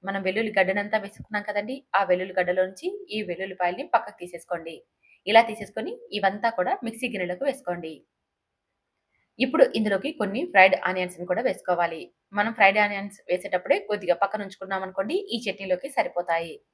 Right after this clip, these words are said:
అలాగే రుచికి సరిపడా ఉప్పును వేసేసుకొని ఇదంతా మెత్తని పేస్ట్ లాగా గ్రైండ్ చేయండి. వాటర్ అయితే వేయకండి, మనకి ఈ తడే సరిపోతుంది. ఇలా గ్రైండ్ చేసుకున్న ఈ చట్నీ అనేది పులావ్‌లోకి చాలా చాలా బాగా ఉంటుందండి. మసాలా ఫ్లేవర్‌తో ఎంతో రుచిగా ఉంటుంది.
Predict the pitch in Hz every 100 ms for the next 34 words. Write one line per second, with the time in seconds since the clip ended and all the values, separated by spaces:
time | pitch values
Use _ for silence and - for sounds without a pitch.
0 | _ _ _ 277 262 262 269 233 - 262
1 | 185 196 175 - 208 180 175 - 277 359
2 | 214 214 202 185 - - 202 _ - 269
3 | 262 196 190 190 262 185 180 180 180 160
4 | - _ _ _ _ 214 220 240 214 240
5 | 202 196 190 254 427 226 214 202 185 -
6 | - 233 226 214 - 196 180 180 180 180
7 | 180 - _ _ _ - 220 247 214 208
8 | 190 190 180 185 180 - _ 185 240 349
9 | - _ _ - 196 - 240 208 185 233
10 | - 196 190 208 190 185 208 - - 185
11 | 196 226 - 190 196 175 175 185 180 175
12 | 175 311 - 202 185 208 202 185 180 190
13 | 185 170 - 185 190 220 262 - - 196
14 | 185 180 180 320